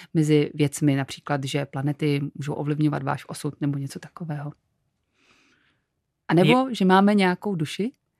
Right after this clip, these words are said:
Speaker 1: která, jak stejně jako v křesťanství, je nesmrtelná, unikátní a ta tady má nějaký úděl.
Speaker 2: Jak se tohle pak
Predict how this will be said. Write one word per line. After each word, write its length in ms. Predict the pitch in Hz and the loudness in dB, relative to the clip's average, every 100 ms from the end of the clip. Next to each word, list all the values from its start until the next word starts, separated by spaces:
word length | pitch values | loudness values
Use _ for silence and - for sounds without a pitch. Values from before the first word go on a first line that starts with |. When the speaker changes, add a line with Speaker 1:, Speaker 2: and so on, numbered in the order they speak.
| _ - _ | _ -20 _
Speaker 1:
která, 580 | - 170 170 170 170 170 | 0 4 6 6 2 2
jak 160 | 175 - | -2 -2
stejně 200 | - 165 | 0 0
jako 160 | 156 | 0
v 40 | 165 | -4
křesťanství, 580 | - - 175 - 208 202 | -6 2 2 2 0 0
je 100 | 143 | 0
nesmrtelná, 720 | 131 180 - 214 220 226 226 | 0 -4 0 2 4 2 2
unikátní 640 | 165 165 190 185 - 185 | 2 4 6 4 2 -2
a 60 | 156 | -2
ta 140 | 151 | -6
tady 160 | 151 165 | -2 2
má 180 | 160 151 | 2 4
nějaký 420 | 151 139 - 151 | 2 -2 -6 -8
úděl. 340 | 147 139 131 139 _ _ _ _ _ _ _ _ | -6 -8 -8 -12 _ _ _ _ _ _ _ _
Speaker 2:
Jak 240 | 147 127 - | -8 -6 -4
se 140 | - | -4
tohle 400 | 180 147 131 156 | 0 0 2 0
pak 300 | 151 170 - | 0 -4 -4